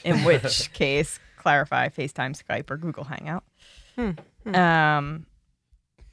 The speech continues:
Speaker 1: so in, in a row, they have guru, and they said, "How about we just say expert?"
Speaker 3: Yeah.
Speaker 1: Then ninja, see number fourteen, and then rockstar, see number fifteen. <laughs>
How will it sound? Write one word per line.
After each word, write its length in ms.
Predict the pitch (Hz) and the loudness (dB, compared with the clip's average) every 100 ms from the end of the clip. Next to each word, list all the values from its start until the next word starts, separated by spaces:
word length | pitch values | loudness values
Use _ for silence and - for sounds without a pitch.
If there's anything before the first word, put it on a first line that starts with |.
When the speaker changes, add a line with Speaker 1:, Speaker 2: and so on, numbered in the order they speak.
| _ _ _ - | _ _ _ -4
Speaker 1:
so 360 | 160 156 139 - - | 0 0 -2 -8 -4
in, 240 | 170 147 - | -4 -2 0
in 100 | 180 | 2
a 60 | 151 | 4
row, 240 | 151 147 | 2 2
they 140 | 135 156 | 0 2
have 260 | 147 139 _ | 0 0 _
guru, 540 | 175 160 160 160 202 190 _ _ _ _ _ _ | 2 2 4 4 2 -2 _ _ _ _ _ _
and 80 | 170 | -2
they 80 | 160 | -2
said, 220 | 156 147 | -2 -4
"How 80 | 151 | 0
about 180 | - 135 | 0 0
we 100 | 143 | -4
just 200 | 143 - | -8 -6
say 180 | 147 - | -4 -4
expert?" 460 | 143 - 147 151 - | -6 -8 -6 -6 -8
Speaker 3:
Yeah. 420 | 170 151 147 151 147 - - | -4 0 2 2 0 -6 -2
Speaker 1:
Then 280 | 180 160 156 | 2 2 2
ninja, 380 | 147 151 143 147 | -2 -2 -2 -2
see 200 | - 147 | -6 -6
number 220 | 135 139 | -6 -8
fourteen, 600 | - 135 - - 143 151 | -10 -12 -10 -10 -8 0
and 220 | 220 214 170 | 2 4 4
then 180 | 139 | 2
rockstar, 440 | 135 135 - 151 156 | 2 -2 -2 -6 -6
see 140 | 175 | -6
number 220 | 143 143 | -6 -8
fifteen. 420 | 156 - - 151 | -14 -16 -16 -12
<laughs> 60 | 156 | -10